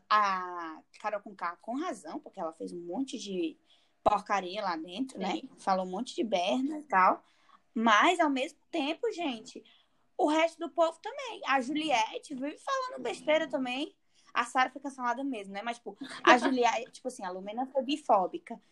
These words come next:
Speaker 1: Depois a Juliette foi bifóbica mil vezes e todo mundo passou pano pra Juliette. Gente, não é pra passar, passar pano pra ninguém,
Speaker 2: Exato,
Speaker 1: entendeu?
Speaker 2: cara.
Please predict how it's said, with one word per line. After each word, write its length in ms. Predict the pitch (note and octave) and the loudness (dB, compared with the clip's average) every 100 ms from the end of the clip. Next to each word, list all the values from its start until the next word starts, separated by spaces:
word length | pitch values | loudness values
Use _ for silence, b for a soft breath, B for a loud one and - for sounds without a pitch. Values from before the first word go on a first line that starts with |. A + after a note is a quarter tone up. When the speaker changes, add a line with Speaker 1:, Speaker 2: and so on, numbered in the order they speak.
| _ | _
Speaker 1:
Depois 360 | D4+ D#4+ E4 E4 | 2 8 8 8
a 40 | |
Juliette 380 | D4+ D#4+ D4 D4 | 2 0 0 -2
foi 120 | D#4 | -4
bifóbica 440 | C#4+ D4 D4 - C#4+ _ - | -6 -2 -2 -4 -12 _ -10
mil 400 | A#3+ D4 C5+ G#4+ | -4 0 0 0
vezes 560 | B3+ C#4+ G4 D4+ B3 _ b b b | -2 -2 -2 -6 -14 _ b b b
e 80 | D#4 | -2
todo 280 | - E4 F#4+ | 4 4 2
mundo 160 | A4+ | -10
passou 320 | A4 A4+ - A4+ | -4 -4 -2 -4
pano 260 | A#4 F4 | -2 -4
pra 160 | C4+ C#4+ | -2 -4
Juliette. 500 | B3+ C4 G#3+ G3 - | -4 -2 -2 -4 -6
Gente, 340 | B3+ D#4 - - _ _ _ _ _ - | -8 -8 -14 -20 _ _ _ _ _ -4
não 100 | E4 | 2
é 20 | |
pra 140 | D#4 E4 | 6 6
passar, 280 | D#4+ D#4+ D4+ - - | 4 -2 -6 -8 -10
passar 320 | C#4+ D#4 D#4+ | -8 -6 -4
pano 200 | D4+ D4+ | -4 -4
pra 120 | D#4+ | -4
ninguém, 300 | D4 D#4 D4+ | 2 4 4
Speaker 2:
Exato, 460 | C#4 C#4+ D4+ D#4 G3+ | 4 4 4 2 -2
Speaker 1:
entendeu? 400 | G#3 F#3 - A3+ | -2 2 0 0
Speaker 2:
cara. 160 | A#3 | -8